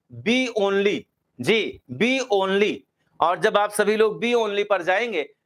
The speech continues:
तो आप सभी लोगों का आंसर क्या आ जाएगा? आप सभी का आंसर आ जाएगा डी, क्योंकि यहाँ पर ए only गलत टाइप हो गया है, यहाँ पे होना चाहिए डी only। क्लियर? Fat in our body are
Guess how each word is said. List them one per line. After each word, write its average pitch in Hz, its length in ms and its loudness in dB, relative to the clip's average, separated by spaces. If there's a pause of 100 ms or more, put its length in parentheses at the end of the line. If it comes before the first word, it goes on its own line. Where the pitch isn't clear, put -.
तो 170 60 2
आप 170 140 2
सभी 208 220 0
लोगों 202 220 0
का 185 100 -4
आंसर 175 280 -4
क्या 175 160 -2
आ 190 100 -2
जाएगा? 196 320 -2
आप 156 260 -4
सभी 185 220 -6
का 196 120 -2
आंसर 160 280 -2
आ 139 80 2
जाएगा 139 300 -2
डी, 139 460 -4 (640)
क्योंकि 185 260 2
यहाँ 202 240 2
पर 220 180 2
ए 202 320 2
only 185 360 2
गलत 180 280 2
टाइप 160 240 0
हो 147 100 0
गया 143 180 2
है, 180 220 -4 (300)
यहाँ 156 180 2
पे 175 100 -2
होना 160 240 0
चाहिए 160 260 0
डी 156 220 -4
only। 107 360 -2 (640)
क्लियर? 233 480 2 (680)
Fat 254 420 2
in 247 80 2
our 208 320 2
body 226 440 2
are 202 200 2